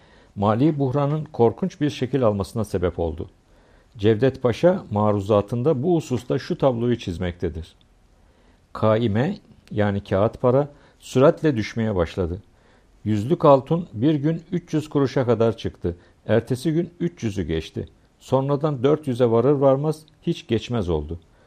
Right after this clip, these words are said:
Halbuki halkın elinde hep kaime bulunduğundan pek çok adamlar aç kaldı. Parası olanlar da ihtiyaten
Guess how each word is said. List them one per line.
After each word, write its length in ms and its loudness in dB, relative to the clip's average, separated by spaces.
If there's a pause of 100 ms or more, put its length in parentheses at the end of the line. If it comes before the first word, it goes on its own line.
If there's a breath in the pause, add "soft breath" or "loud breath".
(140 soft breath)
Halbuki 440 0
halkın 360 0
elinde 380 0
hep 260 -2
kaime 460 0
bulunduğundan 680 -2 (340 soft breath)
pek 220 -2
çok 240 0
adamlar 460 2
aç 240 -4
kaldı. 340 -6 (500 soft breath)
Parası 360 4
olanlar 560 4
da 140 2 (100)
ihtiyaten 640 0